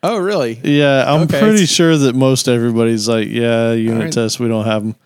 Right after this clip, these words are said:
Speaker 1: It's gonna come down to Price is Right rules.
Speaker 2: Unless, unless Will's crew is listening over there at Pivotal, like, that's all they do is unit tests. So they, they probably skewed this a little bit if any of 'em did it. But I,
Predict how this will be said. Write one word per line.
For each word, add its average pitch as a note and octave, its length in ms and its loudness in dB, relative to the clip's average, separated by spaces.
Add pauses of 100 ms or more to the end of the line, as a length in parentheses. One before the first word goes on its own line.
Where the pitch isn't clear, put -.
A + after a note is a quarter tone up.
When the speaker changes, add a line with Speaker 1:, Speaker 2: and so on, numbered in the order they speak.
(320)
Speaker 1:
It's - 100 -8
gonna C3+ 220 -2
come D3 200 -2
down C#3+ 180 0
to C#3 40 -4
Price D#3 320 0
is D3+ 100 -4
Right D#3+ 260 0
rules. D#3+ 600 0
Speaker 2:
Unless, F3+ 480 4
unless E3 480 2
Will's E3+ 440 2
crew C3 300 2
is A2+ 140 0
listening A2+ 560 0 (140)
over B2 180 0
there A#2+ 160 2
at G#2 80 -4
Pivotal, A#2 560 0
like, A2+ 260 -2
that's C3 220 0
all B2+ 160 2
they A#2+ 140 0
do A#2+ 200 2
is G#2 100 -2
unit G#2+ 260 -4
tests. G#2+ 240 -4
So A2 80 -4
they, A#2 180 0
they B2 180 0
probably C#3+ 340 0
skewed A#2+ 340 -2
this A2+ 200 -2
a A2+ 40 -4
little A2+ 160 -2
bit G#2+ 160 -4
if G#2+ 160 -4
any A#2 180 0
of G#2+ 140 -2
'em G#2+ 80 -6
did G#2+ 160 0
it. A2 180 -6
But A#2 240 -2 (1400)
I, G3 460 2